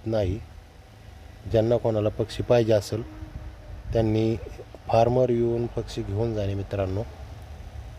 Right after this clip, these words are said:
अ, आपले तरकारीचे कॅरेट घेऊन आले तरी, अ, च-, चालेल. तर कॅरेटमध्ये पक्षी सेफमध्ये घरी जातो.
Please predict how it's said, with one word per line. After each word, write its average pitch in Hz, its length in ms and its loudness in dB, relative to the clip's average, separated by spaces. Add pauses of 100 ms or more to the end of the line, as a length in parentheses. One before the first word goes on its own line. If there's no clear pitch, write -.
(380)
अ, 98 80 -2 (880)
आपले 110 280 2
तरकारीचे 120 540 4
कॅरेट 117 340 4
घेऊन 110 300 0
आले 110 280 2
तरी, 117 480 2
अ, 104 460 -2 (200)
च-, 107 260 -2
चालेल. 104 280 2 (1300)
तर 110 160 4
कॅरेटमध्ये 123 480 4
पक्षी 110 340 -2
सेफमध्ये 104 720 0
घरी 98 400 0
जातो. 98 300 -2